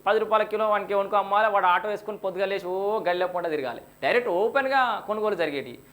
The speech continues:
ఈ మధ్యకాలంలో ఆటోల సప్పుడు వినబడతలే నాకైతే. ఇక ఆ బియ్యం, ఆ రిచ్ కిడ్స్ కూడా మరి వండుకుంటురా, లేకపోతే ఏమన్నా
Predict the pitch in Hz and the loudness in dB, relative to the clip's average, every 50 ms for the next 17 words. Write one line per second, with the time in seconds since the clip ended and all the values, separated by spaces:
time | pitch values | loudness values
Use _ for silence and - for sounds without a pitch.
0 | - - 165 190 190 175 175 208 226 240 226 214 214 208 208 175 165 165 175 196 | -8 -4 -4 2 4 4 4 4 4 4 2 2 4 2 4 4 4 4 2 2
1 | 196 185 - 165 156 - 190 190 175 160 156 147 147 160 143 127 123 123 127 135 | -2 -2 -2 -4 -4 -4 -2 -4 -2 -2 -2 -2 -2 -4 -6 -4 -4 -4 -4 -4
2 | 127 110 131 - - - - _ - _ _ _ 220 214 208 208 202 185 214 220 | -6 -8 -8 -12 -14 -16 -20 _ -20 _ _ _ 2 4 4 4 2 0 -4 -4
3 | 226 220 202 - - - - - - 160 190 196 208 208 - - 220 202 - 208 | -4 -4 -6 -8 -12 -18 -14 -4 0 2 2 2 2 -2 -4 -8 -10 -10 -6 -6
4 | 202 202 208 196 190 185 180 165 151 139 131 123 117 120 - - 120 143 175 196 | -2 -2 0 0 0 -2 -2 -2 -2 -4 -4 -6 -8 -10 -8 -2 -2 0 0 0
5 | 190 220 214 208 196 226 247 247 240 220 202 214 214 226 220 196 185 180 170 180 | -2 -2 -2 0 2 2 2 2 0 -4 -6 -6 -4 -2 -2 0 0 -2 -2 -4
6 | 175 175 165 151 143 | -4 -4 -2 -4 -4